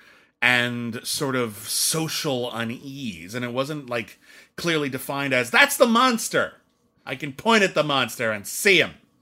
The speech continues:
And he's bad, or maybe misunderstood. Either way, they sh-, they're gonna die in a windmill." Like, that kind of thing. It does, it doesn't, like, fit into a certain frameworks. Uh, this is another, w-,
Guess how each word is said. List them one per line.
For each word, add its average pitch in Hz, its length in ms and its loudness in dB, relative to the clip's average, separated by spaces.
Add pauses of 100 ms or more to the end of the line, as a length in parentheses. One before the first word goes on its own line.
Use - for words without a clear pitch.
(560)
And 95 100 -20
he's 90 120 -20 (260)
bad, 147 440 10 (520)
or 98 80 -14
maybe 123 300 0
misunderstood. 120 1000 2 (540)
Either 98 280 -10
way, 104 260 -4
they 95 160 -10
sh-, - 160 -20 (120)
they're 90 200 -16
gonna 90 280 -16 (220)
die 131 360 6
in 101 100 -2
a 98 100 -6
windmill." 107 560 -6 (540)
Like, 113 120 -4
that 143 220 8
kind 117 180 -2
of 92 80 -8
thing. - 160 -20 (440)
It - 180 -20
does, 151 220 4
it 160 140 -2
doesn't, 170 340 2
like, 127 180 2
fit - 240 0
into 131 220 -2
a 117 60 -6
certain 120 280 -6
frameworks. 165 380 -4 (280)
Uh, 127 180 2
this 127 220 -4
is 120 260 -6
another, 127 480 -2
w-, 120 200 -12